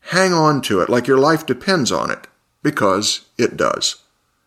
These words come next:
The second thing we're told is that wisdom will keep you from falling into the snares of life.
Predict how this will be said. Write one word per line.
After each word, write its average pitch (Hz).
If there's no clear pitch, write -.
The 135
second 196
thing 101
we're 101
told 98
is 113
that 123
wisdom 156
will 131
keep 143
you 139
from 127
falling 123
into 113
the 101
snares 107
of 92
life. 78